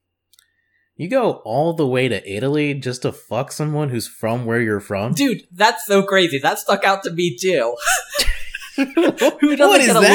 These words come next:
Speaker 2: little bit
Speaker 1: about?
Speaker 2: estranged from Italy? <laughs>
Speaker 1: Come on, what are you talking about? Get your linguine wet. Come on. Second is, his dad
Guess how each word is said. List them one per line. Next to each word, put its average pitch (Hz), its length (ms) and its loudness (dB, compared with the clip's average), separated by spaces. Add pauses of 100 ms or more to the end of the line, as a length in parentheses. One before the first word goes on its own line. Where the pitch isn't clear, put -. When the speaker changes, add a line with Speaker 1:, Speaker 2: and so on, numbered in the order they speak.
(100)
Speaker 2:
little - 80 2
bit 196 100 4
Speaker 1:
about? 165 180 2
Speaker 2:
estranged 147 640 -2
from - 280 0
Italy? 117 520 -2 (520)
<laughs> 453 500 -4
Speaker 1:
Come 233 200 -2
on, 156 380 4
what 202 120 0
are 269 40 -4
you 151 140 -2
talking 233 420 0
about? 110 240 -2
Get 208 220 0
your 151 160 4
linguine 123 640 0
wet. 98 260 -4
Come 123 300 -2
on. 104 440 0 (500)
Second 175 580 2 (160)
is, 131 400 2 (1200)
his 175 180 0
dad 175 520 2